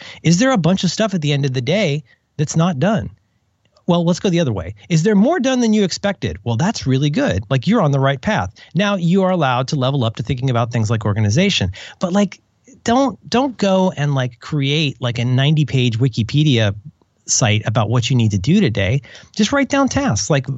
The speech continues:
like, you know, again, to, to cop from David Allen,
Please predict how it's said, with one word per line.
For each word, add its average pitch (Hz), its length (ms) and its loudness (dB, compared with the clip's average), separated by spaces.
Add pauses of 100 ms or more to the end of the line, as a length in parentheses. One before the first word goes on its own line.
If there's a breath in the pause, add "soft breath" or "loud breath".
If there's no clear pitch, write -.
like, 139 260 -2
you 190 120 0
know, 147 220 0 (640 soft breath)
again, 165 260 2
to, 147 140 -2
to 131 220 -4
cop 147 260 -2
from 135 120 -4
David 120 260 0
Allen, 135 340 0